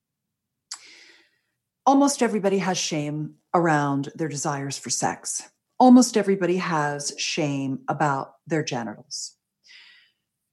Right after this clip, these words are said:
Almost everybody has had some kind of sexually traumatic experience.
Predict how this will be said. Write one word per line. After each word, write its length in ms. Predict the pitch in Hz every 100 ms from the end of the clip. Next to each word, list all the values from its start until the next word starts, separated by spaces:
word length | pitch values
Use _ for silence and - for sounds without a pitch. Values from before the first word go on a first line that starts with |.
| _ -
Almost 440 | 262 262 262 -
everybody 400 | 226 208 196 185
has 240 | 170 175 170
had 280 | 160 160 151
some 480 | - 214 220 226
kind 540 | 240 190 214 196 196 175
of 300 | 143 139 147
sexually 760 | - 208 190 - 185 185 185
traumatic 840 | 190 - 156 139 143 156 156 - _ -
experience. 920 | 156 - 139 117 104 - - -